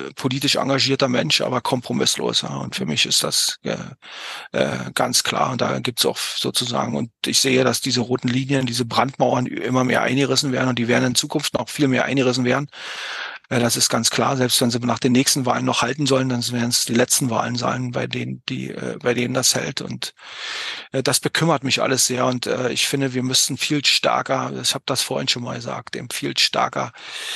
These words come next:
äh, diejenigen stärken, die alltäglich im Ehrenamt und in der, in der Kommunalpolitik, äh, diesen ganzen Laden am Laufen halten. Über die wird immer nur berichtet, wenn, äh, wenn irgendwie was, äh, scheiße gelaufen ist.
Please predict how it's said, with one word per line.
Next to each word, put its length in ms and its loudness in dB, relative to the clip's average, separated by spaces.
äh, 300 0
diejenigen 540 4
stärken, 680 2
die 160 4
alltäglich 640 2
im 300 -2
Ehrenamt 760 2
und 220 -2
in 120 -2
der, 460 0
in 120 0
der 100 4
Kommunalpolitik, 1200 -2
äh, 80 -2
diesen 240 2
ganzen 280 2
Laden 280 2
am 200 0
Laufen 360 0
halten. 260 -2
Über 160 4
die 160 2
wird 100 4
immer 160 4
nur 140 4
berichtet, 420 2
wenn, 440 0
äh, 360 0
wenn 180 2
irgendwie 300 0
was, 400 4
äh, 300 0
scheiße 400 4
gelaufen 340 0
ist. 240 0